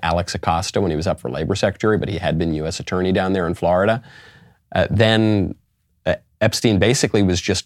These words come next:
checking in at the, at the county jail in Palm Beach, and then he was going about living his life perfectly fine. Then he finally, there was too much of a media storm. He does get arrested, and he winds up dead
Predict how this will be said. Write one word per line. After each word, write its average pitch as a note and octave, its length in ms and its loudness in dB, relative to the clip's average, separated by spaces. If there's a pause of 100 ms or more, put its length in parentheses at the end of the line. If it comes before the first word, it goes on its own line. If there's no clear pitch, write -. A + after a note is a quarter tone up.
(120)
checking B2+ 420 0
in G2 300 2
at E2+ 140 -4
the, E2 260 0
at F2 80 -8
the - 80 -6
county G#2+ 340 0
jail G#2+ 320 2
in E2 80 -2
Palm F#2 260 -2
Beach, E2+ 300 0
and F2 80 -2
then F2+ 60 -2
he F2+ 40 -2
was F2+ 140 -2
going F2+ 220 -2
about E2 200 0
living E2+ 300 -2
his E2+ 160 -6
life E2 320 -2 (320)
perfectly G#2 480 0
fine. F#2 500 0 (720)
Then A#2 140 4
he G#2+ 60 2
finally, A2+ 400 4
there F2 80 2
was E2+ 160 -2
too A2+ 120 0
much G2 200 0
of F2 80 0
a - 20 2
media F2 300 2
storm. F2 280 -2 (220)
He G2 120 2
does G2 280 2
get F2+ 140 0
arrested, E2 600 0 (300)
and F#2+ 100 2
he F#2 60 4
winds E2+ 340 0
up F2+ 160 0 (120)
dead E2 420 0